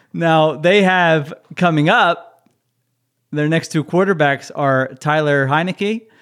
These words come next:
and, uh, Sam Ehlinger, their next two games. And then they get, then it gets a, then it gets a little more fun, I think. Then you get Rodgers and the Packers, you get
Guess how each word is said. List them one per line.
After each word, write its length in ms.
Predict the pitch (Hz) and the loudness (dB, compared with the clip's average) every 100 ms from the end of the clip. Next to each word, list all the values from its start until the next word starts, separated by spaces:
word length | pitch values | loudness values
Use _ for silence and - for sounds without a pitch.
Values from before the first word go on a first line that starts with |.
| _ _ _ _ | _ _ _ _
and, 420 | 139 139 139 135 - | -4 -2 0 -2 -6
uh, 320 | 131 131 131 | -6 -4 -6
Sam 320 | 131 - 151 147 | -6 -2 0 2
Ehlinger, 500 | 151 156 113 123 - - | 2 0 -2 -6 -12 -14
their 240 | 123 127 | -4 -2
next 280 | 123 127 - | 0 -2 -6
two 160 | - 120 | -6 -4
games. 340 | 123 113 101 | -2 -4 -4
And 140 | 123 123 | -2 0
then 100 | 127 | 0
they 140 | 123 | -2
get, 260 | 127 123 - _ _ | -2 -4 -8 _ _
then 140 | 220 262 | -2 0
it 100 | 277 | 0
gets 220 | 269 269 | -2 0
a, 120 | 240 | 0
then 180 | 240 285 | 0 0
it 80 | 277 | 0
gets 180 | 269 247 | 0 2
a 60 | |
little 160 | 240 220 | 2 2
more 140 | 208 | 0
fun, 280 | 151 185 143 | 0 0 0
I 80 | 127 | -2
think. 260 | 135 117 | -4 -6
Then 160 | - 156 | -4 -4
you 80 | 165 | -2
get 180 | 165 143 | -2 0
Rodgers 520 | 156 160 156 156 156 | 2 0 0 -4 -4
and 80 | 147 | -4
the 40 | |
Packers, 520 | 160 151 143 156 139 | 0 -2 0 -2 -2
you 100 | 139 | -4
get 220 | 131 135 | -2 -4